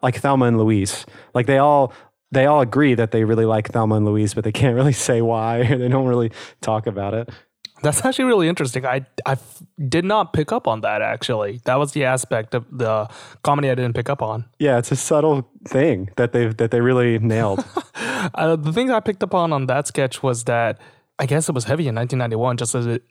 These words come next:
Speaker 2: as it is today, but your opinions on entertainment or, like, uh,
Speaker 1: Mm, mm-hmm.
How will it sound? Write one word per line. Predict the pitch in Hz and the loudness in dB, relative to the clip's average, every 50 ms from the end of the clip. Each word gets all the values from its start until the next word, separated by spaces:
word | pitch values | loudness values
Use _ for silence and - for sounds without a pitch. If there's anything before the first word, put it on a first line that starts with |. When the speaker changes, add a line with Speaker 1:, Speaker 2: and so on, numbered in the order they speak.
| _ | _
Speaker 2:
as | - 127 117 113 113 | -2 0 0 0 0
it | 120 110 | -2 -2
is | 117 113 110 - | -2 -2 -4 -4
today, | - 120 143 175 170 156 | -4 -2 0 0 0 0
but | 143 123 - 123 117 113 110 - - - - - - - _ - _ _ _ _ _ - | -2 -2 -2 0 0 0 -2 -6 -12 -20 -20 -20 -20 -20 _ -20 _ _ _ _ _ -4
your | 139 131 139 147 147 135 | 0 2 4 4 4 4
opinions | 123 117 - - - 143 139 147 160 170 175 180 185 185 180 180 - - - - | 2 0 -2 -2 -2 0 0 0 0 0 0 0 0 -2 -2 -4 -6 -8 -6 -4
on | - 135 123 117 | -2 -2 0 -2
entertainment | 117 123 127 123 117 - 127 123 131 139 143 143 139 - | -2 -2 -4 -4 -2 -2 -2 -2 0 0 0 -2 -2 -2
or, | 143 123 117 113 | -2 -2 -2 -2
like, | 110 107 107 104 - - | -2 -2 -4 -6 -6 -6
uh, | - - 90 - - - - - - | -6 -4 -4 -4 -6 -6 -4 -2 2
Speaker 1:
Mm, | 139 139 139 123 107 - | 2 4 4 4 2 0
mm-hmm. | - 117 110 123 123 | 0 0 0 2 2